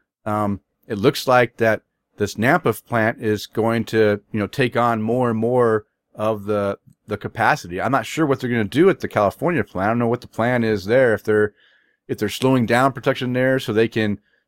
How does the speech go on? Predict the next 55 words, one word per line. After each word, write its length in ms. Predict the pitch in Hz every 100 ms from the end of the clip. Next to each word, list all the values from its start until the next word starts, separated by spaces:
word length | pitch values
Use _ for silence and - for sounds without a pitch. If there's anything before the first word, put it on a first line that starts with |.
| _
then 220 | 117 123
go 260 | 110 120 117
in 160 | 120 120
and, 220 | 110 107
and 300 | 107 101 101
upgrade 600 | - 113 - 117 123 123 _ _
their 120 | 104
systems. 480 | - 123 - 165 135
I'm 80 | 151
not 160 | 151
sure. 300 | - 143 98
I 60 | 110
don't 100 | 151
know 100 | 170
why 340 | 110 117 127
they're 140 | 123 113
shifting 400 | - 123 113 107
their 80 | 101
stuff 300 | - 110 -
over, 300 | 107 110 98
but, 280 | 82 95 - _ _ _ _ _
um, 220 | 104 98
that's 180 | - 131
good 220 | - 147
for 220 | 156 107 120
us. 260 | 165 139
We're 120 | 120
gonna 180 | 127 120
get, 240 | 110 117 -
I 40 | 117
mean, 140 | 110
they 120 | 110
built 280 | 104 139 156
this 240 | 110 - 156
huge 200 | 156 -
facility, 640 | 104 - 147 117 95 104 _ _ _
and 160 | - 107
I 80 | 104
think 220 | - 135
it's 100 | 131
gonna 240 | - 113
just 220 | 101 107 -
keep 180 | 127
climbing, 540 | - 101 135 147 101 107 _ _ _ -
uh, 100 | 101
as 220 | 117 117
the 80 | 107
years 240 | 107 117
go 160 | 104 101
by. 380 | 85 117 117 92
So, 340 | - 95 98 _ - 107
uh, 80 |
good 220 | 98 135 139
for 120 | 127
them. 360 | 107 110 85